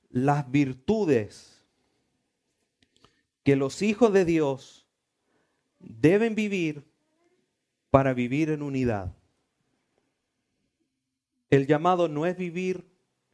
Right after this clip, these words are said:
en unidad con Dios, porque esa unidad ya la tenemos y no depende de nosotros. El llamado es a vivir nosotros como pueblo de Dios, como creyentes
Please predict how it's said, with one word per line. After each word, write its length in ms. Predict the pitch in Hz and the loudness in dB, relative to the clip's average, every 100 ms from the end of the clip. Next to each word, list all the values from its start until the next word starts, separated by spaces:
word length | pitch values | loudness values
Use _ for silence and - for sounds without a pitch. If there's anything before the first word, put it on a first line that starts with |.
| _ _ _ _ _ _ _ _ _ - | _ _ _ _ _ _ _ _ _ -2
en 160 | 135 | -2
unidad 460 | 139 139 143 160 160 | 0 -4 0 0 0
con 260 | 139 131 127 | -6 -8 -8
Dios, 240 | 160 156 | -8 -8
porque 300 | - 123 139 | -10 -8 -6
esa 160 | 135 135 | -6 -8
unidad 360 | 127 135 135 | -4 -4 -2
ya 120 | 127 | -4
la 160 | 127 123 | -4 -4
tenemos 460 | 117 135 147 139 123 | -6 -6 -8 -10 -10
y 40 | |
no 120 | 127 | -6
depende 400 | 131 123 127 127 | -6 -6 -6 -4
de 100 | 120 | -6
nosotros. 760 | 113 113 139 135 - - _ _ _ _ _ _ _ _ _ _ | -8 -10 -8 -10 -12 -20 _ _ _ _ _ _ _ _ _ _
El 160 | 113 113 | -6 -4
llamado 380 | 120 135 143 139 | -2 -2 -4 -4
es 140 | - | -6
a 60 | 120 | -6
vivir 520 | 120 131 139 135 - _ _ _ _ _ _ _ _ | -6 -4 -2 -4 -8 _ _ _ _ _ _ _ _
nosotros 1040 | 110 107 113 113 - 160 175 165 143 110 - | -10 -8 -8 -10 -8 -2 0 0 -6 -8 -10
como 400 | 123 117 110 - | -10 -8 -10 -2
pueblo 480 | 147 185 208 196 160 | 2 4 2 0 -2
de 160 | 127 | -4
Dios, 400 | 117 107 98 - | -6 -8 -12 -16
como 360 | - 117 117 113 | -10 -6 -6 0
creyentes 1160 | 120 117 117 175 185 160 - 104 107 - _ | 2 2 2 2 2 -2 -4 -4 -4 -14 _